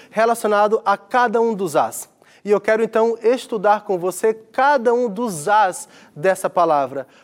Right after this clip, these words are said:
começando pelo primeiro A, que é o A que nós chamamos de anunciar. Na verdade, a ordem com a qual nós usamos essa analogia, ela é um pouco diferente, mas pra hoje, pro estudo, pro estudo de hoje,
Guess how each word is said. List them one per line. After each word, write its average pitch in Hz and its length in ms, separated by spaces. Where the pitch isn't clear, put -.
começando 233 600
pelo 220 240
primeiro 226 600
A, 190 360
que 240 120
é 214 80
o 185 160
A 196 280
que 202 100
nós 208 220
chamamos 202 500
de 208 220
anunciar. 208 920
Na 262 300
verdade, 185 760
a 190 160
ordem 202 520
com 190 200
a 185 80
qual 185 180
nós 185 240
usamos 185 760
essa 180 260
analogia, 170 600
ela 226 200
é 254 40
um 247 60
pouco 262 300
diferente, 220 560
mas 202 300
pra 277 200
hoje, 214 300
pro 196 160
estudo, 214 580
pro 202 120
estudo 247 260
de 214 140
hoje, 208 320